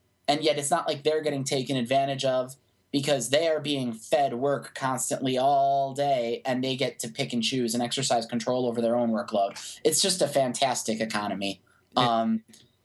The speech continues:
Speaker 2: and it's interesting what you said about Kickstarter videos. I once had an artist tell me, actually, no, it wasn't an artist. It was, um, Amanda Palmer's manager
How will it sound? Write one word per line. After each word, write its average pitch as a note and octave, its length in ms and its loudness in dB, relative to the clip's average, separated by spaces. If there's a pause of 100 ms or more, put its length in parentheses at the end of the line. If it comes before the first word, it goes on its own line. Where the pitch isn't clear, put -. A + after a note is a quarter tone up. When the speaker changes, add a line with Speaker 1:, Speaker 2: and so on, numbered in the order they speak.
(840)
Speaker 2:
and C#3+ 80 4
it's D3 120 0
interesting B3 340 2
what G3+ 160 2
you F#3 80 4
said E3+ 180 2
about C#3 280 0
Kickstarter C#3 520 2
videos. B2+ 380 2
I D#3 100 6
once B3+ 320 0
had G#3+ 160 2
an E3+ 80 0
artist C#3+ 400 0
tell B2+ 220 2
me, A#2+ 100 0
actually, F#3+ 280 2
no, D3 60 0
it C3+ 60 -2
wasn't G#3 280 2
an - 20 0
artist. D#3+ 320 0
It D#3 60 0
was, C#3+ 300 0
um, B2+ 380 0
Amanda F3 300 2
Palmer's D3+ 420 0
manager A#2+ 600 -2